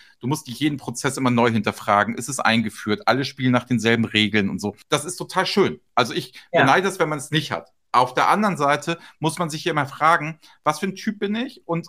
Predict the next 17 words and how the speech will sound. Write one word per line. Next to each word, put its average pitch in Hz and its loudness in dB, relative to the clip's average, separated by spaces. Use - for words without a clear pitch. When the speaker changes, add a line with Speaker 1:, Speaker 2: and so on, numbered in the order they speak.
Speaker 1:
welchen 151 -4
Weg 180 -2
bin 117 -2
ich 101 -6
denn 101 -8
in 95 -6
meinem 95 0
Leben 95 -4
gegangen? 101 -2
Ist 175 -2
es 214 -8
jetzt 220 -8
vielleicht 143 -2
mal 135 0
eine 123 -2
Überlegung 113 -6
wert, 160 -2